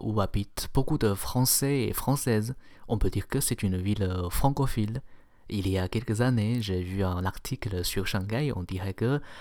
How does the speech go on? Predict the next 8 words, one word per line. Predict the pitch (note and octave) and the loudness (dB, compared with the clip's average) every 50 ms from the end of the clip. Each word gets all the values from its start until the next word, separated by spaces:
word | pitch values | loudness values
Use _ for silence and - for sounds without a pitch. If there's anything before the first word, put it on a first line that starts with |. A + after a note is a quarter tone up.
| - - - - - - - - | -16 -18 -18 -20 -20 -8 -4 -2
en, | G#2 G2+ G2 G2 F#2+ F#2 F#2 F#2 F#2 F#2 - - | 0 0 2 2 2 0 0 -2 -2 -4 -4 -4
en | - G#2 G#2 | -2 -2 4
banlieue | G2+ A#2 A#2+ A#2+ A#2+ A#2 A#2+ B2 | 8 8 8 10 8 6 6 4
de | G#2 G2 | 2 0
Shanghai, | - - G2+ F#2+ G2 A#2 C#3+ D3 C3 A2 F#2+ - - | 0 -2 -2 -2 0 0 0 0 -2 -2 -4 -4 -4
un | F#2+ F2+ | -4 -4
promoteur | F#2 - A#2 G#2+ G#2 G2+ F#2+ - G2+ F#2+ F#2 | -2 0 2 2 2 2 2 0 0 0 0
immobilier | F2+ F#2 F#2+ F#2+ F#2 - G2 F#2+ G2 G#2 A2 B2 C#3 | 0 0 0 0 0 0 0 0 2 4 4 4 2